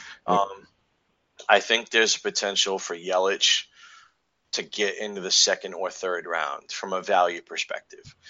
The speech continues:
Speaker 2: So that's why I like Yelich. Um, I like his lineup spot. I like his park. I like the fact that it was a trade and he's motivated. Um,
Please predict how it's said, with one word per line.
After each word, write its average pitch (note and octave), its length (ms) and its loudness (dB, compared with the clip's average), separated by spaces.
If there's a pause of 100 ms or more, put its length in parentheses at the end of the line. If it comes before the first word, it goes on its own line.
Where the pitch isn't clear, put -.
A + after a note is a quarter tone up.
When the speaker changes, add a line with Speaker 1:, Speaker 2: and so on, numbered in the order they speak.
(460)
Speaker 2:
So F#2+ 640 2 (120)
that's G#2 380 6
why G#2 160 8
I F#2+ 140 6
like F#2+ 240 2
Yelich. E2+ 600 0 (120)
Um, F2+ 520 -2 (200)
I G#2 120 6
like G#2 460 0 (120)
his F#2+ 580 -2
lineup G2+ 400 0
spot. A2 440 6 (120)
I G2 100 0
like F#2 240 0
his - 140 -8
park. G#2 540 6 (600)
I F2+ 120 2
like F#2 320 0
the G2 80 -6
fact F#2 480 0
that F2+ 240 0
it F2 100 -4
was F#2 140 -6
a - 80 -16
trade G2+ 580 0 (140)
and F2 100 -14
he's F2 220 -6
motivated. G#2+ 680 -2 (520)
Um, F2 760 -2